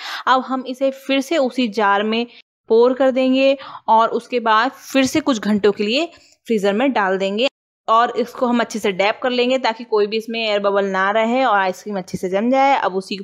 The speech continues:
पॉलीथीन से मैंने उसे अच्छे से ढक दिया है और लिड लगाने के बाद मैंने उसे तीन चार घंटे के लिए तकरीबन फिर से फ्रीज़र में डाल दिया है। अगर तीन चार घंटे में नहीं जम रही, तो कोई इशू नहीं है, आप एक आध घंटे ज़्यादा रख सकते हैं।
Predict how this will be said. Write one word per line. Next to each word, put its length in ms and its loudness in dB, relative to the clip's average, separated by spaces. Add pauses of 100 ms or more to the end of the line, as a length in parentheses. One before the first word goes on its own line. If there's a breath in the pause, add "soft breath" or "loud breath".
पॉलीथीन 440 0
से 120 -6
मैंने 220 -2
उसे 180 -4
अच्छे 200 -8
से 140 0
ढक 200 -2
दिया 300 2
है 220 2
और 300 -2
लिड 280 2
लगाने 400 0
के 120 -4
बाद 260 0
मैंने 240 -4
उसे 240 -8 (160)
तीन 180 2
चार 200 2
घंटे 300 -2
के 60 0
लिए 100 2
तकरीबन 460 -2
फिर 180 -4
से 340 -4 (140)
फ्रीज़र 300 4
में 280 0
डाल 240 0
दिया 240 -14
है। 80 -20 (160)
अगर 160 2
तीन 240 2
चार 180 4
घंटे 220 2
में 100 2
नहीं 180 0
जम 160 -2
रही, 140 -2
तो 100 -12
कोई 180 2
इशू 160 -6
नहीं 180 -2
है, 60 0
आप 200 0
एक 140 0
आध 100 2
घंटे 260 -2
ज़्यादा 240 2
रख 140 -2
सकते 300 -10
हैं। 240 0